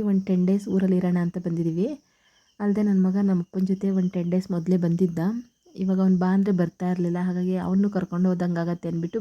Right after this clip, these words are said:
ಬಂದಿದ್ದೀವಿ. ನಾನಿಲ್ಲಿ ಸಾಂಬಾರ್ಗೋಸ್ಕರ ಸೊಪ್ಪನ್ನ ಕುಯ್ತಾ ಇದ್ದೀನಿ. ಇದು ಅರಿವೆ ಸೊಪ್ಪು ಅಂತಾನೆ, ಮುಳ್ಳರಿವೆ ಸೊಪ್ಪು ಅಂತ ಹೇಳ್ತಾರಲ್ಲ ಅದು. ಇದು ತುಂಬ ಎಳೆದಿರುವಾಗಲೇ ಕುಯ್ಕೊಬೇಕು, ಬಲ್ತ್ ಬಿಟ್ರೆ ಇದ್ರಲ್ಲಿ ಹೂವು ಆಗತ್ತೆ, ಆಮೇಲೆ ಅದು ಮುಳ್ಳಾಗತ್ತೆ, ಸಾಂಬಾರು ಮಾಡೋಕ್ಕಾಗಲ್ಲ.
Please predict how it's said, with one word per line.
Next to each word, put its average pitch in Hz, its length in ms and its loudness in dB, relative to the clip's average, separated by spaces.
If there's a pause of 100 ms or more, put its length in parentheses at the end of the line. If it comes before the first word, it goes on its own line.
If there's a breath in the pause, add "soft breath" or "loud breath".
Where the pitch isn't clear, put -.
ಬಂದಿದ್ದೀವಿ. 175 460 0 (1000 soft breath)
ನಾನಿಲ್ಲಿ 196 420 4 (100)
ಸಾಂಬಾರ್ಗೋಸ್ಕರ 196 680 0 (140)
ಸೊಪ್ಪನ್ನ 190 420 -2
ಕುಯ್ತಾ 180 280 -2
ಇದ್ದೀನಿ. 170 280 0 (760)
ಇದು 202 220 2 (480)
ಅರಿವೆ 190 200 2 (100)
ಸೊಪ್ಪು 196 260 -2
ಅಂತಾನೆ, 180 340 0
ಮುಳ್ಳರಿವೆ 196 520 4
ಸೊಪ್ಪು 180 200 -6
ಅಂತ 175 180 -4
ಹೇಳ್ತಾರಲ್ಲ 208 400 -4
ಅದು. 165 140 -4 (260)
ಇದು 202 100 -2 (120)
ತುಂಬ 202 120 2 (160)
ಎಳೆದಿರುವಾಗಲೇ 190 680 2
ಕುಯ್ಕೊಬೇಕು, 175 540 -4 (640 soft breath)
ಬಲ್ತ್ 202 340 0
ಬಿಟ್ರೆ 214 220 0
ಇದ್ರಲ್ಲಿ 208 220 2
ಹೂವು 208 260 4
ಆಗತ್ತೆ, 190 400 -4
ಆಮೇಲೆ 196 240 2
ಅದು 190 180 2
ಮುಳ್ಳಾಗತ್ತೆ, 190 580 2 (260)
ಸಾಂಬಾರು 196 340 2
ಮಾಡೋಕ್ಕಾಗಲ್ಲ. 170 560 -2